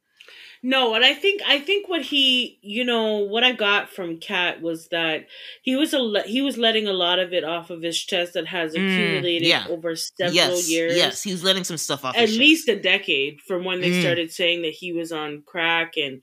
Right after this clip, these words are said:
Speaker 1: you know,
Speaker 2: Mm.
Speaker 1: he was losing it and he was crazy and all these things. And, you know, sometimes when you're walking with the truth,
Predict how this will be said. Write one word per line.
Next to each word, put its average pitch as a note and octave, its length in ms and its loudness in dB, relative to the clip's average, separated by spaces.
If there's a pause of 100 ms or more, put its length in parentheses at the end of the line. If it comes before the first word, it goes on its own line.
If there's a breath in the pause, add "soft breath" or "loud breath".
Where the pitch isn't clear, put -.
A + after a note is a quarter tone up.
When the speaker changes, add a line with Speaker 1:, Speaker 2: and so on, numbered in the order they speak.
Speaker 1:
you G3 460 6
know, F3 220 4
Speaker 2:
Mm. C#3+ 80 -2
Speaker 1:
he G3 100 -6
was D#3+ 260 -6 (280)
losing F#3 580 0
it F3 260 4
and E3 80 -6
he D#3+ 120 -4
was D#3 160 -4
crazy F3+ 580 0
and F3 100 0
all E3 180 -4
these E3 240 -8
things. E3 420 -2
And, D#3 200 -4 (460 loud breath)
you A#3+ 120 -4
know, B3 340 2
sometimes C#4 760 2
when G#3 200 0
you're F3+ 120 0
walking F3 480 -2
with F3 160 -4
the D#3 80 -14
truth, G3+ 480 -8